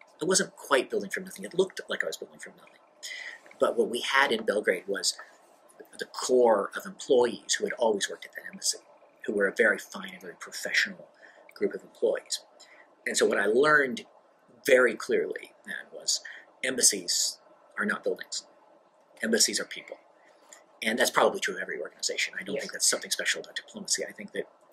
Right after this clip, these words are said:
Speaker 1: companies, government organizations, government agencies, N G Os, they're people. And what we learned was, like, that I could appear magical because I could snap my fingers and suddenly there was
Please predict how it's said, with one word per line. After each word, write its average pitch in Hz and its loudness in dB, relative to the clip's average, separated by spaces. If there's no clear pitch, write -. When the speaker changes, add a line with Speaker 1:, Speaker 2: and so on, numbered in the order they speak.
Speaker 1:
companies, 107 -4
government 104 0
organizations, 95 -2
government 101 2
agencies, 95 -2
N 117 -4
G 101 0
Os, - -4
they're - 2
people. - -12
And 123 0
what 113 6
we 113 -2
learned 127 6
was, 107 2
like, - -2
that 135 6
I 131 8
could 110 -2
appear 107 6
magical 143 6
because 104 -2
I 110 2
could - 0
snap 127 4
my - -8
fingers 131 6
and 110 0
suddenly 104 4
there 95 -6
was - 2